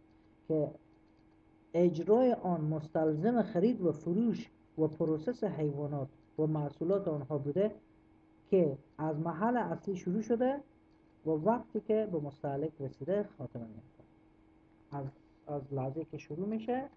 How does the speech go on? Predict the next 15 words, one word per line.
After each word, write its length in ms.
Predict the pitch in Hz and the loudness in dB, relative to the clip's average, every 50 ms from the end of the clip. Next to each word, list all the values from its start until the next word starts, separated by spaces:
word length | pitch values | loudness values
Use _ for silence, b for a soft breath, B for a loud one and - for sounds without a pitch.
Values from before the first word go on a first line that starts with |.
| _ _ _ _ _ - | _ _ _ _ _ -2
تولید 300 | 190 190 202 214 208 226 | 0 0 2 2 2 2
از 120 | 214 208 208 | 2 2 0
این 100 | 208 180 | 0 -2
برداشت 440 | 160 143 156 185 220 226 226 - | -2 -2 0 0 -2 -2 -4 -6
می‌شه 200 | 247 226 - 247 | -10 -6 -6 -6
تا 180 | 233 - - 220 | -6 -4 -2 -2
لحظه 280 | 214 196 185 185 202 196 | -2 -2 -2 -4 -6 -6
که 140 | - 202 | -4 -4
به 80 | 190 185 | -4 -2
دست 260 | 180 185 190 185 - | -2 -4 -6 -6 -6
به 140 | - 180 170 | -8 -8 -8
اصطلاح 340 | 165 - - 175 170 170 165 - | -8 -8 -8 -6 -6 -6 -6 -6
خود 160 | 180 170 175 | -6 -6 -4
مستهلک 540 | 175 170 170 156 - - 147 139 156 175 180 - | -6 -6 -8 -12 -12 -10 -8 -6 -4 -4 -6 -6
می‌رسه، 440 | 190 196 196 202 190 - 202 202 | -8 -8 -6 -8 -6 -6 -6 -8